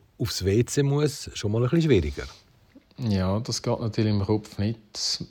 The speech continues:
Speaker 2: Mir auf das W C gehen, das ist ja so eine Sache. Das grobe Geschäft kann man eigentlich planen. <laughs> Also ich habe das so im Griff, dass ich das wirklich eigentlich am Morgen erledige, wenn ich noch,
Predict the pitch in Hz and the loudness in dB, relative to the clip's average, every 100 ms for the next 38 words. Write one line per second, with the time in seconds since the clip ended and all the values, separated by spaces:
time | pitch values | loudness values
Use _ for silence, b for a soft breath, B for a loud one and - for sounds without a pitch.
0 | - 120 117 123 107 - 110 131 143 - | -6 -2 0 0 0 0 4 4 4 0
1 | 113 120 123 - - b b b b b | 2 4 4 2 -4 b b b b b
2 | b b b b b - 127 165 147 135 | b b b b b 4 8 8 8 6
3 | 139 113 107 110 - - - - 151 160 | 6 6 6 6 2 -4 -6 6 8 8
4 | 147 - 131 135 - - 131 127 123 117 | 6 4 4 4 -2 6 6 8 6 6
5 | 120 117 113 113 - - 92 90 92 85 | 4 4 4 4 2 0 4 4 4 2
6 | - - 151 B B B B B B B | 0 4 4 B B B B B B B
7 | B B B B - 98 127 135 127 110 | B B B B -2 4 6 8 6 6
8 | 113 120 127 120 117 120 - 113 107 - | 4 6 6 4 4 2 2 2 2 0
9 | 104 107 107 110 107 104 101 101 92 95 | 0 0 0 -2 0 0 2 2 2 2
10 | 98 104 98 98 95 92 90 90 85 90 | 2 2 4 2 0 0 0 0 -2 -2
11 | 90 | -4